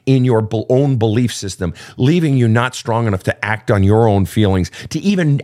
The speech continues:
identify what your own feelings are. And so there has to be work there of going back into your childhood and identifying that. And that's precisely why, as you guys know, I wrote the book, There's a Hole in My Love Cup. It's to hold your hand and walk you back through that process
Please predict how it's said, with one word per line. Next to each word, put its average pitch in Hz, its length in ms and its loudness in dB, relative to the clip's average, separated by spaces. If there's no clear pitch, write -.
identify 127 680 0
what 95 200 -2
your 107 100 0
own 98 140 0
feelings 95 340 -2
are. 87 140 -2
And 90 100 -2
so 113 100 -4
there 107 140 -2
has 120 280 -4
to - 40 -14
be 107 80 -2
work 110 320 -2
there 95 240 0
of 110 180 0
going 127 300 2
back 101 260 -2
into 113 220 -2
your 98 80 2
childhood 101 640 0
and 95 160 0
identifying 95 560 -2
that. 92 220 -4
And - 40 -12
that's 98 180 -2
precisely 104 540 -6
why, 87 280 0
as 92 200 -2
you 92 80 0
guys 87 160 0
know, 147 140 0
I 90 80 0
wrote 92 240 0
the 85 60 -4
book, 120 360 -2
There's 113 180 2
a 101 60 0
Hole 117 240 2
in 95 80 0
My 98 140 2
Love 147 320 -2
Cup. - 200 -6
It's 101 140 -6
to 104 160 0
hold 156 440 -2
your 127 120 0
hand 110 420 0
and 101 160 0
walk 117 300 -2
you 113 80 -2
back 98 260 -4
through 165 360 -2
that 101 260 -4
process 110 680 -4